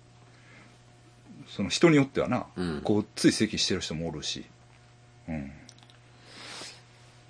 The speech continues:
Speaker 1: あれやけど。
Speaker 2: 症状が結構ね。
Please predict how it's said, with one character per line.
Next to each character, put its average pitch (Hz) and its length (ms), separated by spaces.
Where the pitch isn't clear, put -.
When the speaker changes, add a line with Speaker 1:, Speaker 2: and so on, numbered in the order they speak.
Speaker 1:
あ 82 80
れ 73 100
や 71 80
け - 120
ど。 - 120
Speaker 2:
症 123 340
状 170 280
が 73 180
結 - 220
構 - 140
ね。 85 300